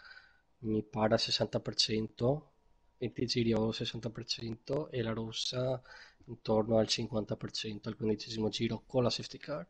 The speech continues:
Quindi vuol dire che probabilmente senza safety car, eh, al dodicesimo giro ero più o meno a-, al cinquanta per cento e lì sarebbe stata dura poi finire la gara con la gialla.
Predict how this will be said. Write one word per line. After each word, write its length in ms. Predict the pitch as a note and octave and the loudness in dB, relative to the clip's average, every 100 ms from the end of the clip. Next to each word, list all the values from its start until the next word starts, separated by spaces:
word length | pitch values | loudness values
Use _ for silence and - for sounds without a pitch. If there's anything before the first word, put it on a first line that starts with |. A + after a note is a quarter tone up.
| - - - - - - _ _ | -18 -20 -20 -20 -20 -20 _ _
Quindi 220 | G#2 G#2+ | 0 2
vuol 160 | A#2 | 2
dire 260 | G#2 A2+ A2 | 4 4 4
che 80 | A2 | 2
probabilmente 540 | A2 G#2+ G#2+ G#2 A2 | 0 4 4 4 -2
senza 340 | G#2+ - A2 - | -4 -6 -10 -6
safety 320 | - A#2+ - | -6 -8 -14
car, 360 | - A2+ G#2+ G#2+ | -10 -6 -4 2
eh, 200 | A2 G#2+ | 4 4
al 360 | G#2 G2+ G#2 G2+ | 2 0 -2 -2
dodicesimo 760 | A2+ A#2 - A2+ - A#2 A2+ | -4 -2 -2 0 -2 2 0
giro 560 | G2+ A2+ G#2+ G#2+ G#2 G#2 | 2 0 0 0 0 0
ero 180 | G#2 G2+ | 0 -4
più 180 | - | -8
o 40 | G#2 | -10
meno 260 | A2+ G#2+ A2+ | -8 -6 -6
a-, 260 | - - _ _ _ _ | -8 -14 _ _ _ _
al 100 | - | -8
cinquanta 440 | A2+ B2 - G#2 A2 | -4 -2 -2 -4 -4
per 180 | - - | -8 -6
cento 440 | - G#2+ G#2 A2 | -6 -6 -4 0
e 100 | G#2 | 0
lì 320 | G#2 G#2+ A2 | 0 -4 -4
sarebbe 240 | A2 A2+ A2+ | -2 -2 -2
stata 200 | A#2 A2+ | 0 -2
dura 320 | A2+ A2+ A#2 | 0 0 -2
poi 160 | - A#2 | -2 -4
finire 260 | - A#2 A2+ | -2 -4 -4
la 80 | |
gara 300 | A2 B2 D3 - - _ - _ | -4 -8 -14 -20 -20 _ -20 _
con 120 | _ - | _ -10
la 60 | |
gialla. 380 | - - - F3+ | -8 -8 -10 -18